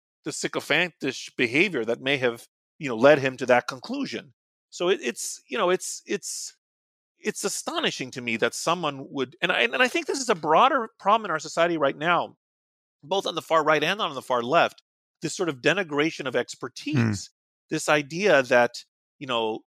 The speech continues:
Speaker 1: that the right doesn't trust experts because they, you know, they wanna think that everything is a political decision. And, and the far left s-, actually feels similarly, actually, about experts. They don't like the hierarchy. They don't like the idea that someone knows more than you do. But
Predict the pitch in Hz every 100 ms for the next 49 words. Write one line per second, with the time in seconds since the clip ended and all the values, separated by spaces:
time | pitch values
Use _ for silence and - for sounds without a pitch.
0 | _ _ 135 120 _ _ _ 151 135 156
1 | 233 196 156 143 131 - 143 - 156 -
2 | - 110 95 - 113 117 104 113 110 _
3 | _ - 117 107 120 131 117 131 117 127
4 | 135 117 107 - 120 160 131 127 - 98
5 | - - _ _ _ _ _ - 147 147
6 | 147 165 165 - 214 220 277 - - -
7 | - 220 202 233 233 - 262 269 180 120
8 | 107 104 - 110 107 123 117 110 104 143
9 | 170 165 165 127 170 185 139 95 - 90
10 | 117 127 139 135 131 123 117 - 147 139
11 | 123 - _ _ 131 135 160 127 117 107
12 | 104 104 113 208 117 82 _ _ _ _
13 | _ - 202